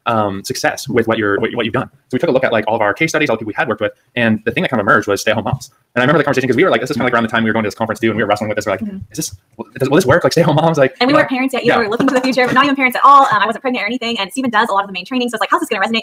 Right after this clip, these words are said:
Speaker 2: Like, Steven talking to, like, young moms and families, like, is that, it just, it felt like almost like the wrong thing to do, but we knew that we had to step into that and really niche it down and
Speaker 1: Yeah.
Speaker 2: even go further than that. And we had seen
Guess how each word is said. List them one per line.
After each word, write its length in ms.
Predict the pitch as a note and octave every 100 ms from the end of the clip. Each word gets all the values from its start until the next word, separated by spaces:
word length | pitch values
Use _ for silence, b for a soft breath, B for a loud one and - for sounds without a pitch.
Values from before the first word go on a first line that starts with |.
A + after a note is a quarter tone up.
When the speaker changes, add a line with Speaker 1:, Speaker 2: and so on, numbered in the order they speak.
| b
Speaker 2:
Like, 120 | G#3
Steven 280 | - B3+ B3
talking 280 | A3+ A#3+ A#3+
to, 60 | A3+
like, 180 | F#3 -
young 240 | G#3+ A3 A3
moms 260 | F#3+ G#3 A3
and 60 | G3
families, 260 | B3 A#3+
like, 200 | F3+ - -
is 100 | A#3
that, 120 | B3
it 60 | -
just, 140 | C#4+ -
it 120 | A#3+ C4
felt 260 | C#4+ - -
like 180 | G3+
almost 160 | A3+ B3+
like 80 | A#3
the 80 | F3+
wrong 200 | - -
thing 120 | G3
to 60 |
do, 120 | F#3 E3+
but 180 | F3 F3+
we 60 |
knew 120 | G#3 A#3
that 60 |
we 60 | G3
had 80 | F3+
to 60 |
step 140 | F#3 F3+
into 120 | F3+
that 100 | F3
and 100 | F3+
really 160 | F3+
niche 120 | F3 -
it 60 |
down 120 | F#3+
and 80 | G3+ -
Speaker 1:
Yeah. 80 | A#3+
Speaker 2:
even 120 | G#3
go 80 | G#3
further 320 | - F4 C4
than 100 | F3
that. 120 | E3 F#3+
And 60 |
we 60 | A3+
had 140 | G#3
seen 200 | G3+ G3